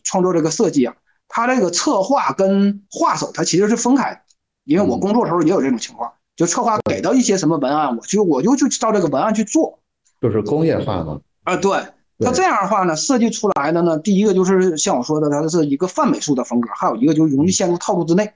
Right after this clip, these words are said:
Speaker 1: 就他不会，画手不会去思考太多这个角色的背景啊，或者是说他这个整个世界观的架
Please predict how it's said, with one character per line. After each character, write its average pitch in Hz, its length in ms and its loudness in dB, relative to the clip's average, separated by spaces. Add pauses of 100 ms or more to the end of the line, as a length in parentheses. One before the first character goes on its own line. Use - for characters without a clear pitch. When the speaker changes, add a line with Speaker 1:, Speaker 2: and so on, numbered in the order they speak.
(140)
Speaker 1:
就 165 80 -4
他 190 160 -2
不 196 320 0
会， 214 240 2 (160)
画 240 120 -2
手 156 140 -4
不 170 160 -2
会 254 100 2
去 226 120 0
思 214 180 -2
考 - 160 -4
太 - 180 -4
多 180 200 2
这 190 100 2
个 147 220 0
角 143 200 0
色 202 140 0
的 165 80 0
背 196 180 0
景 135 140 -2 (140)
啊， 131 160 0
或 151 160 -2
者 104 80 -14
是 147 260 0
说 160 340 0
他 156 140 -4
这 185 80 2
个 135 440 0
整 120 120 -4
个 143 80 2
世 - 180 -2
界 190 140 2
观 190 180 0
的 202 80 2
架 170 140 -2